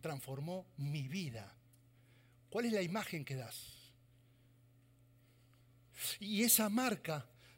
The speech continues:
transmite valores inconfundibles. Y cuando esos valores son genuinos y reales, escuchá,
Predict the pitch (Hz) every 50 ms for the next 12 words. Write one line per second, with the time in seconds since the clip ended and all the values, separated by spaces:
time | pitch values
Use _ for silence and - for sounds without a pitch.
0 | - - 208 190 170 175 160 - 180 185 220 247 226 - 233 214 196 180 170 170
1 | 185 214 233 226 208 - - 185 180 165 151 - - 196 180 170 165 151 - -
2 | - 202 180 175 185 190 233 247 226 185 143 135 135 123 113 - - - - -
3 | - - - - - - - - - - 220 170 190 247 - - - - - -
4 | - - - 190 185 185 180 196 233 226 - 277 226 160 165 196 185 175 185 214
5 | 220 214 190 - - 208 208 190 - - - 180 170 160 165 185 220 262 262 262
6 | 220 - - 185 170 143 160 165 214 262 247 202 165 147 - 170 - - 160 -
7 | 269 247 208 139